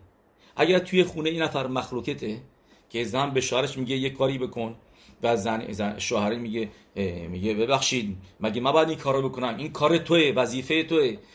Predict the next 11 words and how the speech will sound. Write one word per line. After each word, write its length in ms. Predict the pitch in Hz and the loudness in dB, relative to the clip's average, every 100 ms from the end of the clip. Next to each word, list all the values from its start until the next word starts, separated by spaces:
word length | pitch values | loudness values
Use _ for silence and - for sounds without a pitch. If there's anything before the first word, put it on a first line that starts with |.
| _ | _
یعنی 200 | 123 135 | -6 -4
که 120 | 143 | -6
مرده 320 | 147 139 135 | -2 0 2
به 60 | 156 | 0
زنه 180 | 131 151 | 0 -2
میگه: 180 | 156 160 | 2 2
«یک 100 | 147 | 4
کاری 200 | 151 151 | 2 2
بکن»، 400 | 143 143 139 - - _ | 0 0 -2 -6 -18 _
زنه 280 | - 123 151 | -2 0 0
میگه: 360 | 147 143 143 | 2 2 0